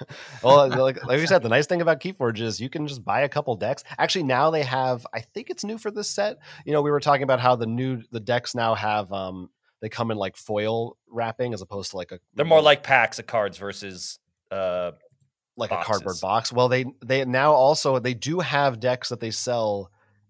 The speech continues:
Speaker 1: in the individual boxes that they call them deluxe decks that also come with, like, all the tokens you would need to play for one person.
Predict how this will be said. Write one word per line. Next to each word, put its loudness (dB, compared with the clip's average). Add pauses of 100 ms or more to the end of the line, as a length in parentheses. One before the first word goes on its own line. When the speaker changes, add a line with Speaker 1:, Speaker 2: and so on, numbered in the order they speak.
Speaker 1:
in 0
the 0
individual -4
boxes -4 (240)
that -2 (220)
they -6
call 2
them -6
deluxe -4
decks -8 (240)
that -2
also 0
come -4
with, -2
like, -4
all 0
the -6
tokens -6
you -4
would -8
need -4
to -10
play -2
for -8
one -4
person. -8